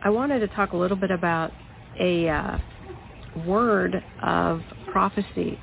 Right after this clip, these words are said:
that was received by Dmitry Dunamis, Dudumin on April twenty-second of nineteen ninety-six.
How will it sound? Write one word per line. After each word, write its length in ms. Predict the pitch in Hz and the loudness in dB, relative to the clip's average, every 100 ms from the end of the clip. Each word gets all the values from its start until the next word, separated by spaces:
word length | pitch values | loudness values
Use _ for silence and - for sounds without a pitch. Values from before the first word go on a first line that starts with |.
| 180 | -2
that 140 | 180 | 0
was 180 | 180 180 | 0 0
received 480 | 180 - 202 185 - | -4 0 2 2 0
by 360 | 180 170 165 165 - - - - | 2 2 0 -4 -10 -16 -14 0
Dmitry 600 | 190 190 - 190 175 165 | 2 2 0 -2 -2 -2
Dunamis, 460 | 180 190 175 165 175 - - - - | -2 0 -2 -4 -8 -14 -20 -12 2
Dudumin 600 | 208 190 160 160 160 170 - - - - | 2 2 -4 -6 -8 -12 -18 -20 -12 -4
on 120 | 175 | -2
April 260 | 175 185 180 | -2 -6 -8
twenty-second 640 | 185 175 - 180 - 170 | -8 -8 -6 -8 -6 -8
of 100 | 156 | -6
nineteen 340 | 170 180 185 | -6 -6 -4
ninety-six. 600 | 170 160 156 156 - - | -6 -6 -8 -12 -10 -10